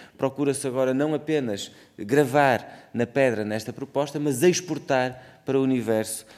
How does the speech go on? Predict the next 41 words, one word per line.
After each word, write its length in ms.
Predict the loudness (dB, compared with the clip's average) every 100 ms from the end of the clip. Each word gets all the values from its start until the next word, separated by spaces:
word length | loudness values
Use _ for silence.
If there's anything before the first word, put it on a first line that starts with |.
| -12
das 140 | -6 -4
plataformas 640 | -2 -4 -4 -2 -2 -4
de 80 | -4
entrega 340 | -4 -4 -4
de 60 | -6
comida, 420 | -6 -4 -2 -4
dos, 320 | -8 -10 -10
eh, 280 | -10 -8 -10 -14 -20 -18
dos 100 | -10
chamados 380 | -4 0 0 -2
estafetas. 680 | -8 -12 -10 -10 -12 -20 -20 -20 -20 -20 -20 _ _ _
Parece-nos 380 | -2 0 -2 -6
que 100 | -6
isso 120 | -6
também 160 | -2 -2
é 20 |
muito 160 | -2 0
grave, 240 | 0 0
gostávamos 480 | -6 -8 -6 -10 -12
de, 240 | -12 -12
de 80 | -14
poder 260 | -10 -6 -4
ouvir 380 | -4 -6 -8 -8
a 60 | -10
C 140 | -12
G 80 | -14
T 80 | -10
P 100 | -10
sobre 300 | -8 -10 -12
isso. 200 | -18 -20 -20 -20 -20 -20 _ _ _ _ _ _ -8 -2
E 160 | -2 -2 -12 -20 -20 _
há 120 | -4 2
outros 320 | 0 0 -2
aspectos 580 | -2 2 2 2 -8 -16 -20 -4
que 80 | -2
o 60 |
Governo 420 | -2 2 4 4 0
disse 180 | -2
que 120 | 0 2
eram 160 | 2
gralhas 720 | 4 4 2 -4 -8 -10 -12